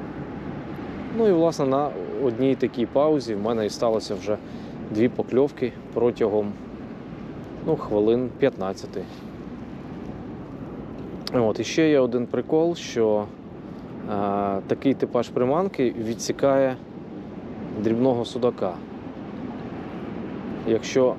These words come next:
буде покльовка, то, скоріш за все, це буде судак вже гарного розміру. А зараз саме час гарного розміру судака, адже, як ви, ми вже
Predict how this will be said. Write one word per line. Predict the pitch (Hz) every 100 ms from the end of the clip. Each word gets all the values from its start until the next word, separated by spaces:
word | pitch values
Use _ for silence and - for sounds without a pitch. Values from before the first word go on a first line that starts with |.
| - 135
буде | 123 117 110
покльовка, | 123 - 185 202 123 -
то, | 113 113 120 117 117 113
скоріш | 98 123 120
за | 113
все, | 110 - 156
це | -
буде | 104 113 107
судак | - 104 110 110
вже | - 101 104 - - - - - -
гарного | 104 101 92 90 92
розміру. | 90 87 90 90 90 - - - - - - - - - - - -
А | 101
зараз | 104 139 120 -
саме | 123 117 113
час | - 98 87 - - - -
гарного | 110 107 98 104 104
розміру | 104 98 101 98
судака, | 95 113 110 147 165 180 - - - - - - 104
адже, | 98 107
як | 104 110
ви, | 101 104
ми | 107
вже | 98 104 107 104